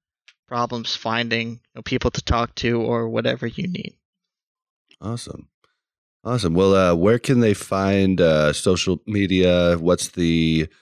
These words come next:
Speaker 2: uh, what's the Discord link? Give us all of your information.
Speaker 1: All right. Well, we've got our own Discord link because we are partnered with Discord. So it's discord dot G G slash Cow League,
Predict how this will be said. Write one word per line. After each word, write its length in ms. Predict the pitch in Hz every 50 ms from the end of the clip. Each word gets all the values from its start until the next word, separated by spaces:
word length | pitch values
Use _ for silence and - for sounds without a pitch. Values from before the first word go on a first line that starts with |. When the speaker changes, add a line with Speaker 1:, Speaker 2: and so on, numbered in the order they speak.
| _ _ _ _ _ _ _ _ -
Speaker 2:
uh, 220 | 78 76 71 69
what's 220 | 69 78 85 - -
the 220 | - 87 82 - - - _ _ _ -
Discord 440 | 107 90 - - - 101 90 80
link? 280 | 85 87 85 85 82 -
Give 180 | - 98 90 92
us 140 | 85 -
all 240 | 90 82 85 85 87
of 100 | 85 78
your 200 | 80 80 78 76
information. 840 | - - 90 73 78 76 76 76 73 73 - - - 62 64 - _ _ _ _ _ _ _ _ _ -
Speaker 1:
All 180 | - 123 127 131
right. 200 | 139 151 156 139
Well, 200 | 131 131 131 123
we've 160 | 123 127 123
got 300 | - 135 123 120 117 - _ _ _ _ _ _ _ _ _ -
our 400 | - 120 123 120 120 120 104 - _ _ _ _
own 240 | - 127 131 139 135
Discord 480 | 120 131 135 - - - 156 139 127 120
link 200 | 113 117 120 120
because 280 | - 113 - 120 110
we 100 | - 117
are 180 | 104 113 120 113
partnered 520 | - - - 117 147 165 160 143 123 -
with 180 | - - - _
Discord. 540 | - - - - - - 117 120 127 - - _ _ _ _ _ _ _ -
So 260 | - 123 117 107 101
it's 440 | 117 110 - - - - - - - -
discord 600 | - 131 131 - - - 156 139 135 135 127 -
dot 240 | - 123 117 113
G 240 | 110 - 131 127 120
G 280 | - - 123 120 120 120
slash 760 | 117 - - - 123 123 127 135 139 143 - - - - - -
Cow 320 | - - - 135 131 139 135
League, 440 | 120 117 117 117 113 117 - -